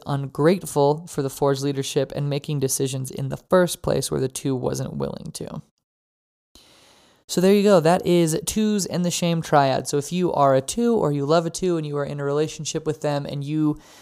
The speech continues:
uh, resonated with some of this stuff, but you'd like to kind of talk more about what that relationship could look like, or maybe you are any of those types and you'd like to know what relationships might look like, or maybe you just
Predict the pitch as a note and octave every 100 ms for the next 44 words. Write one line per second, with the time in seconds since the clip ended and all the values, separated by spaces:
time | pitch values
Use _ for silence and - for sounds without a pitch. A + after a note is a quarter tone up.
0 | _ - C#3+ C#3 C3 - - - F#3+ F#3
1 | G3+ E3+ - G3+ G3 F#3 - F#3 E3+ D3
2 | C#3+ C#3+ - D3 C3 - C3+ C3 C#3+ D3+
3 | D3 C3+ C3 C3 C3 - - - C3+ C3
4 | C#3 - - G#3+ F3+ G3+ G3 F#3+ F#3+ -
5 | C#3 C3+ C#3+ C#3+ D3+ - D#3 E3 - -
6 | G3 F3 C3+ C3+ - C3+ B2 - C3+ B2+
7 | C3 - C3 B2+ B2+ - C3+ C3+ C3 C3
8 | C3+ - C3+ C3+ C3 - B2+ - - C#3
9 | C#3 C#3+ D3+ C#3+ C#3+ C#3 D3 -